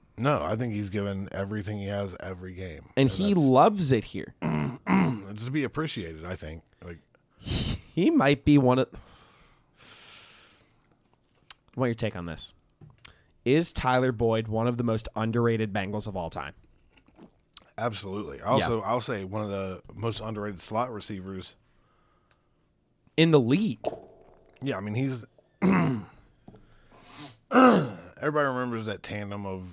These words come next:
Speaker 1: uh, T J and Chad.
Speaker 2: Yes, of course.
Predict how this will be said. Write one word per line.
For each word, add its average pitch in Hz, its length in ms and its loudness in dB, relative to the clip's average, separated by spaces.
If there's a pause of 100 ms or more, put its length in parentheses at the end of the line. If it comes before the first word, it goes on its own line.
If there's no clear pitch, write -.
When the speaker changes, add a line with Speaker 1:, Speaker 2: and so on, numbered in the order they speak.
(140)
Speaker 1:
uh, 80 360 -8 (440)
T 113 180 -6
J 98 180 -8
and 90 120 -10
Chad. - 320 -12 (360)
Speaker 2:
Yes, - 340 0
of 104 100 -10
course. - 420 -4